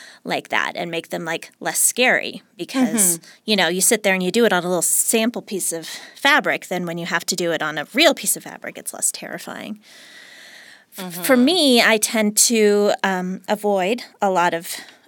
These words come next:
Speaker 1: unfamiliar skills, but then when I have to do them, I usually, um, read the instructions very closely, multiple times, and then go through them very, very slowly,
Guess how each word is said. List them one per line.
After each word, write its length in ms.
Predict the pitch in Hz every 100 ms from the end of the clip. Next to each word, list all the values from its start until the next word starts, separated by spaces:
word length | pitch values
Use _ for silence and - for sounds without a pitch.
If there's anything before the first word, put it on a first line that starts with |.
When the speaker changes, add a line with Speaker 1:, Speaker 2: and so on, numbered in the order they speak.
| -
Speaker 1:
unfamiliar 560 | 202 190 190 175 175 175
skills, 480 | - 170 143 190
but 140 | - 233
then 160 | 262
when 100 | 254 233
I 40 |
have 220 | 214 214 -
to 80 |
do 140 | 185 156
them, 300 | 156 165 196 -
I 140 | 196
usually, 680 | 185 180 196 190 180 175 170 -
um, 380 | 185 165 165 180 - - - - - _ _ _ _
read 260 | - 214 254
the 100 | 311
instructions 520 | 339 - 240 - 220
very 220 | - 185
closely, 580 | 302 214 196 - 185 233 - - - - - -
multiple 360 | 214 202 - 294
times, 560 | - 180 165 185 - - - - -
and 180 | - 196
then 160 | 196 185
go 140 | 180
through 280 | 185 233 220
them 160 | 202 180
very, 300 | 175 170 185
very 240 | 170 165
slowly, 560 | - 180 147 90 123